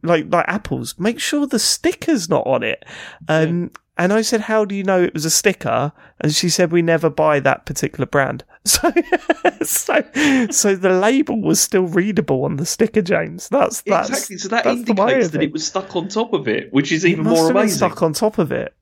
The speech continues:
Speaker 1: What, like,
Speaker 2: Yeah.
Speaker 1: right at the top, do you reckon?
Speaker 2: Probably. Well, I, I thought on the side or something, you know?
Speaker 1: I'm curious now. Why Harry
Speaker 2: Yeah.
Speaker 1: come out with that at that point? I don't know, but, uh,
Speaker 2: <laughs>
Speaker 1: we learn something new every day.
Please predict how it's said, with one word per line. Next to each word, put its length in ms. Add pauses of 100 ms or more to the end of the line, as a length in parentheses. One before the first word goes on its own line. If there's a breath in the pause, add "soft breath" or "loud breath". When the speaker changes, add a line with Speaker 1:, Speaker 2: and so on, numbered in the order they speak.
(100)
Speaker 1:
What, 180
like, 220
Speaker 2:
Yeah. 80
Speaker 1:
right 200
at 80
the 60
top, 300
do 80
you 60
reckon? 380 (760 soft breath)
Speaker 2:
Probably. 280
Well, 160
I, 240
I 20
thought 260
on 40
the 80
side 340
or 80
something, 240
you 100
know? 220 (200)
Speaker 1:
I'm 200
curious 480
now. 160
Why 280
Harry 360
Speaker 2:
Yeah. 80
Speaker 1:
come 100
out 140
with 120
that 200
at 100
that 220
point? 400 (140)
I 100
don't 260
know, 180
but, 400
uh, 420
Speaker 2:
<laughs> 1120
Speaker 1:
we 120
learn 160
something 220
new 120
every 160
day. 280